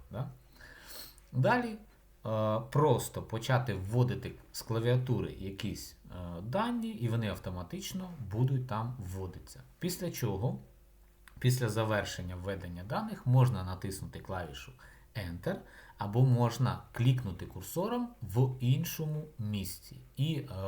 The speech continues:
введення завершиться. Тобто в дані, які ви введете в клітинку,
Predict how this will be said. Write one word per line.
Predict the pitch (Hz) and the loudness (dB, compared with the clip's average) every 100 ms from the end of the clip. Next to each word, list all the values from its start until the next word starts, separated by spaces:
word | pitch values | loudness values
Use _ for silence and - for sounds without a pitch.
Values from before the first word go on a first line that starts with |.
| 92 92 90 | -4 -4 -6
введення | 92 92 110 165 170 156 156 - - - - | -8 0 4 4 2 -2 -8 -12 -16 -18 -10
завершиться. | 92 98 101 87 - - - 67 | -2 0 2 0 -4 -12 -12 -8
Тобто | - 120 - 87 | -4 -4 -4 -6
в | 82 90 | -6 -4
дані, | 107 120 90 | 0 2 0
які | 87 - | -4 -6
ви | 92 85 | -6 -6
введете | 85 90 87 - | -6 -6 -6 -8
в | - | -12
клітинку, | 87 170 196 196 165 | -10 -6 -6 -6 -10